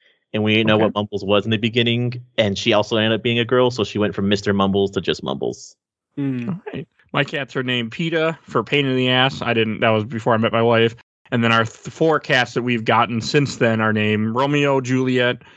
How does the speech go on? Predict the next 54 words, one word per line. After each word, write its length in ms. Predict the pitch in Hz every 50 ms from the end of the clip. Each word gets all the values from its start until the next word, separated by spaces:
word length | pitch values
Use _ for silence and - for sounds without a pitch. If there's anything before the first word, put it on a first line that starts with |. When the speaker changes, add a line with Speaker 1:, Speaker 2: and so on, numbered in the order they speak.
| _ _ _
Speaker 2:
who 100 | - 131
both 200 | 120 131 127 113
hate 120 | 131 117 110
each 140 | 107 101 110
other, 240 | 101 101 101 104 - _ _ _ _ - -
and 220 | - 131 117 110 104
Kira, 420 | - - 160 127 113 101 92 92 - - _ _ -
named 280 | 127 123 113 110 101
from 120 | - 120 110
Dark 160 | 110 107 -
Crystal. 380 | - 110 101 - - 110 107 - _ _ _ _ _ - - -
And 280 | 208 - 175 135 131
then 120 | 117 113 123
another 260 | 117 117 131 127 120
Speaker 1:
<laughs> 60 | -
Speaker 2:
cat 200 | - 117 107 107
named 200 | 120 110 101 104
Toby, 260 | - 120 107 107 107
but 100 | 101 104
that 140 | 107 104 101 110
was 100 | 107 107
the 40 | 104
name 160 | 101 104 101
he 40 | 98 95
came 180 | 104 98 98
with 140 | 98 98 95
when 100 | 110 98
we 160 | 98 95 95
ad-, 120 | 95 92 95 - -
when 140 | - 107
we 100 | 101 98
rescued 340 | 98 98 95 - - 107 95
him. 160 | 101 101 196 -
So 180 | - 104 107 - _ - _ _ _ _ _ _ _ - 127
only 180 | 117 107 107
one 180 | 104 107 107 104
has 180 | 104 98 98 101
a 100 | 101 98
name 340 | 120 110 107 104 101 104 - 139
based 260 | 123 98 95 - -
off 140 | 95 95 92
a 40 | 95
movie. 300 | 98 98 101 107 104 107 - _ _ _ _ _ _ -
Okay. 280 | - 403 381 - - - - -
<laughs> 760 | - - - 285 - - - 415 - - - 440 - -
That's 240 | 440 - - - -
not 220 | 392 - - - -
where 100 | 151 -
I 20 |
expect 260 | - - - - 107 -
this 120 | - -
conversation 600 | - 120 - 131 - - - - - - - -
to 80 | 98 -
go. 200 | - 165 180